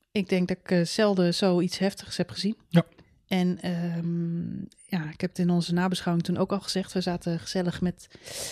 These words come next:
Speaker 1: eh, de kleine meid op de bank. En dan zie je zoiets gebeuren, live op televisie. En dat was shocking. En ik had de neiging om direct, eh, mijn hand voor de ogen van mijn kind te houden. Want ik dacht gewoon dat we daar een, eh, fataal ongeluk, eh,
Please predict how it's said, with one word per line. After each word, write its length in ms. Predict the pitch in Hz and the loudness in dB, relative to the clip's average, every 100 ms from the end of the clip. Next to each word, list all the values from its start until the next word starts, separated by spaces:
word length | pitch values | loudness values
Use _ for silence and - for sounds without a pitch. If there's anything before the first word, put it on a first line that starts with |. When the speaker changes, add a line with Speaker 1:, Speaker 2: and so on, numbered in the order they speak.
| - - _ - | -14 -20 _ 2
Speaker 1:
eh, 240 | 196 185 | 4 6
de 60 | 185 | 4
kleine 260 | 220 190 | 4 6
meid 220 | 190 190 - | 6 4 2
op 180 | 185 175 | -4 2
de 140 | 170 160 | 6 8
bank. 420 | 196 240 262 - | 8 6 0 -2
En 160 | 202 185 | 0 4
dan 180 | 185 | 4
zie 160 | 175 208 | 4 6
je 280 | 185 170 165 | 6 4 4
zoiets 380 | 185 247 214 - | 4 4 2 -2
gebeuren, 560 | 170 208 220 202 170 | 4 4 4 0 2
live 240 | 202 220 - | 2 2 -4
op 120 | - | -2
televisie. 600 | 190 175 190 202 240 - _ _ _ | 0 2 0 -2 -4 -8 _ _ _
En 160 | - 196 | -2 2
dat 120 | 180 | 2
was 140 | 185 - | 2 2
shocking. 380 | 233 233 254 - | 0 2 -4 -2
En 200 | 185 180 | -2 -2
ik 120 | - | -2
had 240 | 185 - - | -4 -4 -6
de 140 | 170 175 | 0 2
neiging 360 | 185 190 185 | 2 0 -2
om 140 | 170 175 | -2 0
direct, 420 | 175 175 - - | 0 -2 -4 -6
eh, 120 | 185 170 165 160 | -2 2 2 0
mijn 400 | 170 175 175 180 | 2 4 6 6
hand 220 | 214 214 | 4 2
voor 140 | - 190 | 0 2
de 240 | 180 - | 2 2
ogen 380 | - 247 - 185 _ _ | 0 2 2 -2 _ _
van 140 | - 196 | -6 -2
mijn 120 | 190 | 0
kind 240 | 226 196 | 2 6
te 60 | 202 | 6
houden. 400 | 190 190 196 202 | 8 6 6 4
Want 320 | 196 180 - - - - - _ | 4 4 -2 -18 -20 -20 -20 _
ik 160 | - 180 | 0 0
dacht 140 | 147 - | 0 -2
gewoon 280 | 156 151 | 0 0
dat 180 | 156 156 | 0 -2
we 60 | 165 | 0
daar 300 | 165 160 160 | 2 2 2
een, 140 | 165 165 | 0 0
eh, 160 | 165 | -2
fataal 420 | - - 185 170 160 | -4 -4 -2 2 0
ongeluk, 420 | 208 196 175 - | 0 -2 -2 -2
eh, 280 | 160 156 | -4 -4